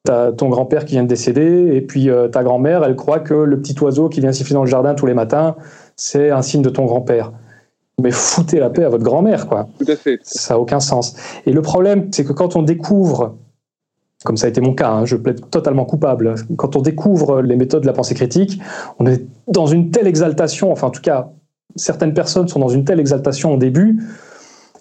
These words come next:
Speaker 1: qu'on n'a plus envie de rien laisser passer.
Speaker 2: Hmm.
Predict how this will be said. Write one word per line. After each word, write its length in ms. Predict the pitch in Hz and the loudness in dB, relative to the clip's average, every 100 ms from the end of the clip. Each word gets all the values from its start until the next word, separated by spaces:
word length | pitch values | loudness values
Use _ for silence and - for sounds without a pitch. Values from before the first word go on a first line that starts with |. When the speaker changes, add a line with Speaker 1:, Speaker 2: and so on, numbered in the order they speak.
| - | -4
Speaker 1:
qu'on 100 | 175 | 0
n'a 100 | 175 | 0
plus 220 | 170 220 | 2 0
envie 160 | 202 208 | 2 2
de 80 | 156 | 4
rien 180 | 214 | 2
laisser 220 | 214 - 180 | 2 0 -2
passer. 480 | 180 - 156 113 - - _ - | -2 0 0 -2 -8 -20 _ -18
Speaker 2:
Hmm. 440 | 135 131 127 117 | -14 -10 -10 -12